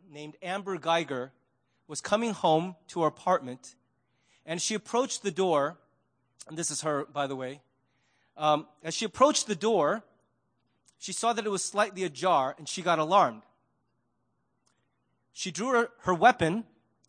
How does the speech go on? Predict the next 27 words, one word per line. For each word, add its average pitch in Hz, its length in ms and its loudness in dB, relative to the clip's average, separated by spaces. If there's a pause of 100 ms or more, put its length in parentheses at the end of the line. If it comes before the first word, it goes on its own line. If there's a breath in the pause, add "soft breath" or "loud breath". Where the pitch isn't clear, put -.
(360)
entered 226 280 -2
the 254 60 -2
apartment, 202 560 6 (420)
and 180 120 4
saw 214 460 4
a 175 60 4
man, 185 580 0 (300)
an 160 120 -8
African-American 214 800 -2
man 180 220 0
named 170 180 -4
Botham 180 380 -2
Jean, 160 480 2 (1400)
sitting 220 380 -2
on 208 100 4
the 190 80 -2
couch - 460 -2
eating 202 260 -4
something, 156 380 -4
and 151 100 -10
believing 202 400 0
him 202 120 -2
to 190 100 -10
be 180 80 -2
a 170 80 0
home 190 260 -2
intruder, 180 540 -4